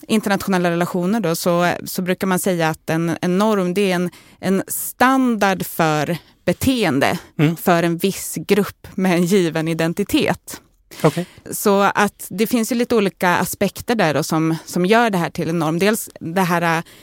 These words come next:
Speaker 1: värderande, att man pratar om vad det är som är, är rätt och fel, att det finns ett element av, på engelska kallar man det för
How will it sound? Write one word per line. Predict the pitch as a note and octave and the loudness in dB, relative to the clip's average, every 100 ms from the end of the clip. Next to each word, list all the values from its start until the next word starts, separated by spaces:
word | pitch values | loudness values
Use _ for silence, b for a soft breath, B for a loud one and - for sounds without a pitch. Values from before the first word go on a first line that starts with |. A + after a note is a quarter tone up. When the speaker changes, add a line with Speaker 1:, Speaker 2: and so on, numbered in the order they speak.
| B B | B B
Speaker 1:
värderande, | F#3 F#3 A3+ A#3+ A#3+ A3+ F#3+ B2 | -2 0 2 2 2 2 0 -2
att | C3 | -2
man | F3+ E3 | -2 -2
pratar | F#3+ E3 D3 - E3 | 0 -2 -2 -4 -2
om | D#3+ D3+ D3+ D3+ - | 0 0 0 -2 -2
vad | F3 | 0
det | F3 | 2
är | E3 | 0
som | - E3 | -2 -4
är, | D#3+ D#3 - | -4 -4 -4
är | E3+ | -2
rätt | D#3+ E3+ - - | -2 -4 -6 -12
och | |
fel, | - - G3 G3+ G#3 G3+ F#3+ F#3+ - B B | -8 -2 0 2 2 2 2 0 -4 B B
att | D#3+ E3+ | -4 -2
det | |
finns | F3+ G3+ F#3+ - | 0 0 0 0
ett | F#3 F3+ | 0 0
element | - G3 F#3 F#3 F3+ - | 0 0 2 2 0 0
av, | F#3 F3 | 0 0
på | F3+ G#3 | -2 -2
engelska | F#3+ F3+ - | 0 0 -2
kallar | F3+ G3 F3+ | -2 -2 0
man | F3 | 0
det | E3+ | -2
för | F3+ | -4